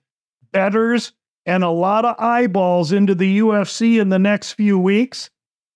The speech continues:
These next two cards, both fight nights, we will be very matriculated in our releases on Bout Business.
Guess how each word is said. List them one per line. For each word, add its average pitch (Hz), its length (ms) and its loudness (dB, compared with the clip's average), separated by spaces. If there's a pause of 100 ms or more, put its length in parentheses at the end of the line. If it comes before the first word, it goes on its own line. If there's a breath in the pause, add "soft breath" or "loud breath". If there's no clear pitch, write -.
(200)
These 202 340 2
next 220 440 0
two 233 240 0
cards, 214 480 -2
both 202 320 -2
fight 226 380 -2
nights, 208 360 -2 (180)
we 220 260 0
will 254 220 2
be 202 220 0
very 214 380 0
matriculated 190 1120 0 (220)
in 208 200 0
our 196 480 0 (200)
releases 196 720 0
on 208 260 2
Bout 208 380 -2
Business. 214 600 0